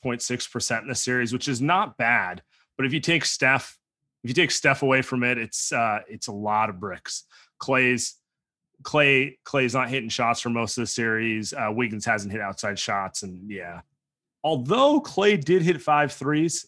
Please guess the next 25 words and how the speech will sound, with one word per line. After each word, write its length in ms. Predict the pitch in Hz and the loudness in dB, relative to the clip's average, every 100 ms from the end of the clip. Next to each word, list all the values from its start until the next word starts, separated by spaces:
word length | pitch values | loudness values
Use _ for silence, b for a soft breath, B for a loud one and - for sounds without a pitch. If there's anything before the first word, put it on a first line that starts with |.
| - | -6
in 120 | 135 | -2
game 240 | 127 131 127 | 2 2 2
five, 520 | 131 117 127 147 - - | 2 4 4 2 -4 -6
and 140 | 135 | 2
that 180 | 156 160 | 2 2
brings 260 | 180 185 165 | 2 0 2
up 100 | 160 | 2
my 180 | 139 123 | 2 2
other 220 | 123 117 | 2 -2
thing. 220 | 110 110 | -4 -6
I'm 100 | 110 | -8
curious 480 | - - 175 202 - | -8 0 2 2 -2
to 80 | 147 | -4
see, 240 | - 135 | 0 0
does 220 | 117 117 | 0 -2
Boston 520 | 98 120 139 - 170 | 0 2 2 0 -2
go 160 | 131 143 | 0 2
with 200 | 139 135 | 2 0
the 100 | 120 | -6
game 320 | 104 120 117 | -2 0 0
four 400 | 104 - 123 139 | -4 -6 -2 0
defense, 560 | 131 156 147 175 165 - | 0 -4 0 0 0 0
which 180 | 135 - | -2 0
was, 320 | 131 120 - _ _ _ _ _ _ _ - | 2 2 -2 _ _ _ _ _ _ _ -8
uh, 200 | 113 | -4